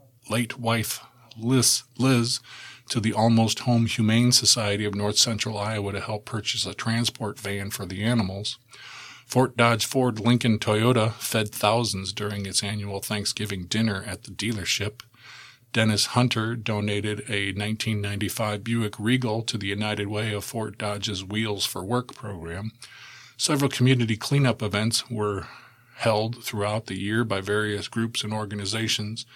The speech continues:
and First Baptist Church opened its Salt Center, Shining a Light Together, to provide a cooling center for homeless individuals during the heat of summer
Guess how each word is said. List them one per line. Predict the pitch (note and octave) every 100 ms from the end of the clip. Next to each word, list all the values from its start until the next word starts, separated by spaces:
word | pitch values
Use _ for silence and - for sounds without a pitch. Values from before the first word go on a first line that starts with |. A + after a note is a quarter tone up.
| - - - - -
and | G#2
First | - C3+ C3 -
Baptist | A2+ A2 - -
Church | - C#3+ B2+ - -
opened | A2+ - G#2+ -
its | G2+ - -
Salt | - C3+ C#3+ -
Center, | - - G2+ F#2 G2+ - _
Shining | - - G2+ G2 A2+ -
a |
Light | G#2 G#2 G2+ G#2 -
Together, | - A#2+ G#2 F#2 A2 - - - - _
to | -
provide | A2+ A2+ A2 G#2
a |
cooling | - - C#3+ C3 G#2 G2+
center | - G#2+ - A2+
for | - G2+
homeless | A#2+ A#2 A2+ -
individuals | G2+ F#2 F2+ G2 G#2 G2
during | F#2+ F#2 G2
the | F#2+
heat | - F#2+
of | A2+ -
summer | - A#2 G2+ G#2